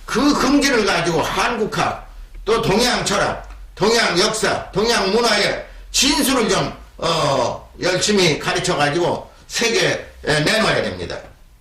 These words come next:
오늘날 영어 붐이 일어나가지고 영어, 영어, 영어 가지고 되질 않아. 영어 가지고 학문 못해요. 여러분들,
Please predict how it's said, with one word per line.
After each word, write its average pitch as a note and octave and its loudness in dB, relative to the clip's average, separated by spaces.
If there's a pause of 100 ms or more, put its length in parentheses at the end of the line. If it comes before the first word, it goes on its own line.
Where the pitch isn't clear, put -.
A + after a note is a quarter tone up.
(600)
오늘날 G#3+ 0 (160)
영어 G#3 0
붐이 G3+ 2
일어나가지고 F3+ 2
영어, F#3+ 0
영어, E3 0
영어 A3 2
가지고 G3+ 0
되질 F3+ 0
않아. E3 -2 (760)
영어 G#3+ 2
가지고 A#3 2
학문 G#3+ 2
못해요. F3 2
여러분들, F#3 2